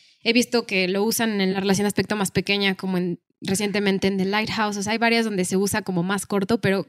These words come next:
ir cambiando para transicionar el tiempo y, y establecer una línea de, de tiempo específica para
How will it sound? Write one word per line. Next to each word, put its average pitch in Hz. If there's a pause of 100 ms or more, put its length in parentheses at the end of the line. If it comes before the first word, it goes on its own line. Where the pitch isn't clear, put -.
ir 233
cambiando 220
para 196
transicionar 185
el 202
tiempo 202
y, 202
y 190
establecer 190
una 220
línea 208
de, 185
de 185
tiempo 202
específica 196
para 175